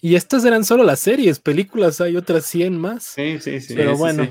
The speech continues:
Speaker 1: muchísimas gracias a Charlie del Río por acompañarnos nuevamente. Gracias, Charlie. A Pablo Payés, que nos acompañó en esta ocasión. Muchas gracias, Pablo.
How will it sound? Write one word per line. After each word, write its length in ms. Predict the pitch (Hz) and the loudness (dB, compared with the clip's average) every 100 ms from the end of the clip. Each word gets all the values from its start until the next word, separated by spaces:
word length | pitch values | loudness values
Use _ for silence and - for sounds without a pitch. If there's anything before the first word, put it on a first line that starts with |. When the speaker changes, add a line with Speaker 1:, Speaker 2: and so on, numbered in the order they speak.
| - | -6
Speaker 1:
muchísimas 540 | 160 170 226 233 190 165 | -6 -4 -4 -2 0 2
gracias 300 | 190 196 175 | 2 2 -2
a 80 | 143 | -2
Charlie 280 | 165 165 | -2 -2
del 120 | 160 131 | -2 -2
Río 240 | 143 156 | -2 -2
por 140 | 147 | -2
acompañarnos 680 | 127 131 120 131 135 135 127 | -6 -8 -10 -6 -4 -4 -6
nuevamente. 580 | 131 127 127 143 151 165 | -6 -6 -6 -6 -6 -6
Gracias, 400 | 139 131 139 135 | -4 -6 -8 -10
Charlie. 440 | - 143 165 202 _ _ - _ _ | -6 -4 -4 -8 _ _ -20 _ _
A 120 | 131 | -6
Pablo 280 | 131 147 170 | 2 2 2
Payés, 380 | 151 135 143 147 | 2 0 0 -2
que 80 | 156 | -4
nos 140 | 135 | -4
acompañó 380 | 127 127 131 131 | -6 -8 -8 -8
en 60 | 139 | -8
esta 220 | - 127 | -8 -12
ocasión. 320 | 113 120 147 | -12 -10 -8
Muchas 260 | 151 147 123 | -10 -10 -8
gracias, 280 | 123 139 - | -8 -10 -4
Pablo. 380 | 156 170 247 | 0 0 -2